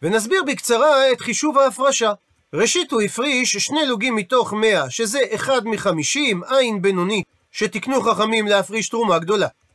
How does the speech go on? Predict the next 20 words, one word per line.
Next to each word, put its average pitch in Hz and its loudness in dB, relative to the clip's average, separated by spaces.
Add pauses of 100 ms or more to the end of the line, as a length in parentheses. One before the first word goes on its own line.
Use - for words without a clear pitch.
לאחר 185 2
מכן 202 0
הוא 262 0
הפריש 262 -4
מעשר 220 2
ראשון, 190 0
עקרונית 180 -2
מספיק 190 -6
היה 196 2
שיפריש 202 -2
תשע 226 -2
נקודה 196 0
שמונה 302 2
לוגין, 151 -2
אבל 294 0
המשנה 294 0
אמרה 226 0
בערך 196 0
עשרה 220 2
לוגין, 160 -6